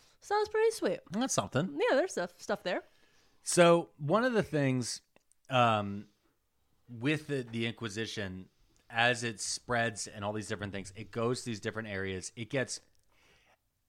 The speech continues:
Speaker 2: as it heats up in Spain,
Speaker 1: Mm-hmm.
Speaker 2: a lot of the, the conversios, especially,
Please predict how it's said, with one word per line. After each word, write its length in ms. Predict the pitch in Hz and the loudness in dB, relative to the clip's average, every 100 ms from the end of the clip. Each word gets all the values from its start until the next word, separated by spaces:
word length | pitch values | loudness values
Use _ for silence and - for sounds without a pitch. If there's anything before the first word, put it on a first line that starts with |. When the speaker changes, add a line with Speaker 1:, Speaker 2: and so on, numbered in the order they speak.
| - | -2
Speaker 2:
as 240 | 131 160 170 | 4 6 4
it 100 | 185 | -2
heats 300 | 151 156 - | -2 -2 2
up 200 | 151 139 | 0 0
in 100 | 113 | -4
Spain, 440 | - 110 104 160 208 | -2 -2 -2 -4 -4
Speaker 1:
Mm-hmm. 300 | 240 214 214 208 _ _ _ - - | -2 -2 -6 -12 _ _ _ -18 -2
Speaker 2:
a 100 | 131 | 0
lot 280 | 120 131 139 | 6 8 8
of 160 | 143 123 | 6 2
the, 280 | 123 117 117 | 0 0 -4
the 120 | 117 | -6
conversios, 920 | 117 107 107 107 127 123 131 151 - 104 | -4 -4 -2 -2 -4 -4 -4 -6 -12 -12
especially, 720 | - 104 101 - 131 165 | -8 -4 -4 -4 -8 -8